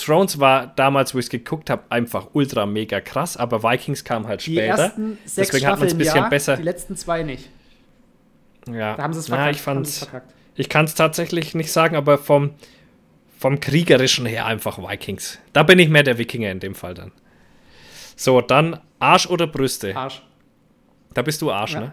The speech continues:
Speaker 1: Da bin ich mehr Brüste. Ich bin mehr Brüste.
Speaker 2: Okay.
Speaker 1: So.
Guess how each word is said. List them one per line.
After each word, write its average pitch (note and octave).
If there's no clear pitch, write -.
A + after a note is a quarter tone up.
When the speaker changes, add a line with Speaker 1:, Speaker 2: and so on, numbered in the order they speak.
Speaker 1:
Da -
bin A#2
ich C3+
mehr C#3
Brüste. B2+
Ich -
bin C#3+
mehr C3+
Brüste. A#2
Speaker 2:
Okay. F#3+
Speaker 1:
So. G2